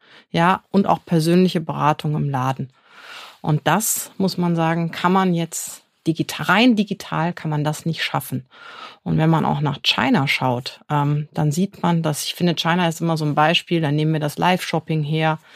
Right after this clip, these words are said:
äh, da nehmen wir viele andere Ideen, die wir dann versuchen, auf Douglas und Europa zu adaptieren. Und man sieht auch da, die Kunden sind schon viel weiter im E-Commerce,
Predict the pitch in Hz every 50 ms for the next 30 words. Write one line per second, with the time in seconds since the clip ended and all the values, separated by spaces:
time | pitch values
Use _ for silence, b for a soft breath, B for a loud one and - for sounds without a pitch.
0 | B B B B B - 170 170 170 165 165 165 170 190 202 208 208 196 - -
1 | 247 254 240 220 - 202 220 220 196 202 170 180 175 156 160 180 196 202 190 202
2 | 220 226 190 190 165 170 170 160 165 165 175 170 - 170 156 170 185 196 196 -
3 | 175 160 156 160 - - - 202 202 - 175 160 165 165 - 165 156 151 151 147
4 | 170 180 - - 165 151 - - - - 156 151 147 - - - - 185 190 202
5 | 214 233 B B B B B B - 170 170 170 165 160 170 196 185 - - 160
6 | 151 - - - 180 190 240 208 147 139 135 b b b b b b b _ -
7 | 160 - - 196 190 - 175 160 165 156 147 - 165 151 151 - - - 247 247
8 | 220 180 165 160 170 - - 160 - 135 143 147 - - 147 - - 151 143 143
9 | 143 156 202 208 - -